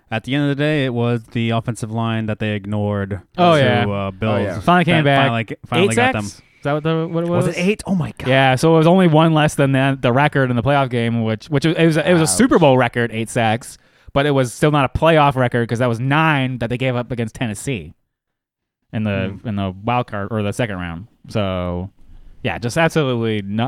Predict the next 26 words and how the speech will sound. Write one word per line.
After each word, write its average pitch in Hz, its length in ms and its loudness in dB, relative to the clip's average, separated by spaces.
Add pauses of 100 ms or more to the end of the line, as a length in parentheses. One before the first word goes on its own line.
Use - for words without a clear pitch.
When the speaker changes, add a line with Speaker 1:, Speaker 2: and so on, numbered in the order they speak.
(100)
Speaker 2:
And, 135 400 0 (500)
and, 139 400 0
I 135 120 -2
mean, 120 120 0
if 113 140 -4
we, 110 260 -2 (280)
I 123 80 -4
guess 120 140 0
we 117 80 0
can 101 220 -6
pontificate 104 460 -4
a 104 40 -2
little 104 120 -2
bit 98 80 -2
on 90 60 -8
the 98 100 -8
injury. 110 480 -2
So 107 220 -4
O 139 180 4
B 139 120 2
J 131 220 0
tore 123 220 0
his 117 100 0
A 120 160 -2
C 123 220 -6
L. 98 320 -6